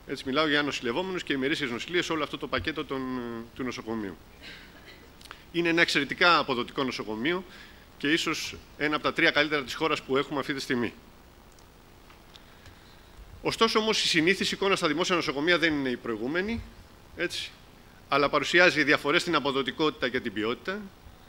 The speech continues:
Υπάρχει έλλειψη ελέγχου και διαφάνειας. Υπάρχει απουσία απλών και τυποποιημένων διαδικασιών για σημαντικές λειτουργίες. Είναι ανεπαρκής η εκπαίδευση που έχει το προσωπικό σε θέματα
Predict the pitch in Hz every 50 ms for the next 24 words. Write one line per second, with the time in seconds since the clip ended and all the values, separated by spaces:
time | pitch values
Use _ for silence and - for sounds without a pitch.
0 | - - - - - - - - - - - - - - - - - 180 175 -
1 | - 160 165 175 175 160 - - 160 147 147 151 143 - 143 110 120 113 113 110
2 | 98 - 113 104 110 127 165 190 196 - - - - - - - - - - -
3 | - - - - - - - - - - - - 123 - 151 156 147 160 139 -
4 | 139 127 - - 165 156 143 123 - 151 151 151 147 143 123 147 131 - - -
5 | 123 - - 127 120 131 147 147 139 131 123 131 123 113 113 - 120 - - 131
6 | 131 131 131 120 117 110 107 113 - - 123 110 110 101 104 - 160 139 - 123
7 | 113 - 107 87 90 98 107 120 170 190 - - - - - - - - - -
8 | - - - - - - - - - - - - - - - - - - - -
9 | - - - - - - - - - - - 147 160 165 156 156 151 143 - 143
10 | 127 123 - - 180 175 - 139 120 - - - 127 117 104 98 - - - -
11 | - 104 107 - - 107 - - 98 - - - - - - 117 101 - - 123
12 | 104 - - 139 123 120 117 110 - - 104 -